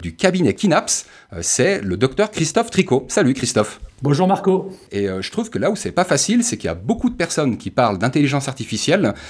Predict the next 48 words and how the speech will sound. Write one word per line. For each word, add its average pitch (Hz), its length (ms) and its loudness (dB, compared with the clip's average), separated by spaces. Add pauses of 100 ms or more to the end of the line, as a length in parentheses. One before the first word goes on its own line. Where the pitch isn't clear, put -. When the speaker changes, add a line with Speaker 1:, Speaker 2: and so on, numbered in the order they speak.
(200)
Speaker 1:
mais 101 140 0
paradoxalement, 185 840 -2
il 196 60 0
y 147 40 2
en 113 100 0
a 101 100 -2
peu 220 240 -2
qui 127 160 -6
la 92 160 0
font 196 240 -2
vraiment. 127 380 0 (640)
Alors, 107 160 4
pour 151 200 0
présenter 196 400 2
Christophe 160 420 0
en 170 100 -6
quelques 151 260 0
mots, 147 260 4 (320)
eh 95 100 -4
bien, 123 280 2
c'est 101 160 0
quelqu'un 160 340 2
qui 202 100 -2
a 90 80 2
réalisé 143 560 2 (260)
une 87 280 0
thèse, 175 340 2
hein, 90 80 -2
c'est 90 120 -4
d'ailleurs 90 200 0
pour 131 140 2
ça 165 100 2
que 117 80 -4
je 104 40 -4
l'ai 98 60 4
appelé 87 160 -2
docteur 107 400 0
tout 98 140 -4
à 98 80 2
l'heure, 95 240 2
hein, 87 100 0
mais 95 80 0
on 107 60 2
va 101 80 2
continuer 135 380 2
à 113 60 2
se - 40 -8
tutoyer 110 460 0